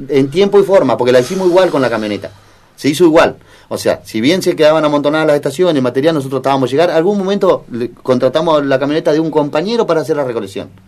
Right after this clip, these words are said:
La plata no la puso el municipio, la pone la cooperativa con los pocos fondos que tenía. Hoy la cooperativa, como te dije, hace un año que no vende gri-, vidrio. Dos años y medio, dos años,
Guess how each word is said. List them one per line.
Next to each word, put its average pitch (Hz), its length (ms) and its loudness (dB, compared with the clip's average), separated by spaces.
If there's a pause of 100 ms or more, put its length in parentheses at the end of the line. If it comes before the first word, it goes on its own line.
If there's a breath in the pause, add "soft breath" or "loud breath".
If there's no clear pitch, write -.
(440)
La - 40 -20
plata 190 180 -2
no 127 80 -2
la 101 80 0
puso 196 220 -2
el 107 40 -4
municipio, 101 460 -6
la 95 120 -6
pone 143 200 -4
la 113 80 -2
cooperativa 143 500 -2
con 117 100 -6
los 104 80 -8
pocos 127 200 -6
fondos 131 200 -2
que 117 40 -4
tenía. 131 360 -6 (240 loud breath)
Hoy 214 120 -4
la 202 60 0
cooperativa, 151 320 0
como 156 120 -2
te 143 60 -6
dije, 139 120 -2
hace 135 140 -4
un 165 80 -4
año 190 200 -4
que 160 60 -2
no 156 100 -2
vende 160 220 -2
gri-, 147 200 -4
vidrio. 127 360 -4 (960 soft breath)
Dos 208 160 6
años 208 280 4
y 190 40 0
medio, 202 280 0
dos 202 120 6
años, 220 360 0